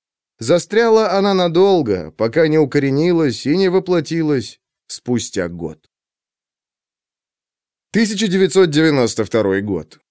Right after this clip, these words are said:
После очередного заседания суда Чикатило был очень напуган и взволнован.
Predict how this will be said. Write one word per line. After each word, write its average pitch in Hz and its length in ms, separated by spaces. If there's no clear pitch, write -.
После 170 360
очередного 156 640
заседания 135 600
суда 143 400
Чикатило 147 560
был 135 220
очень 143 300
напуган 120 580
и 110 40
взволнован. 101 800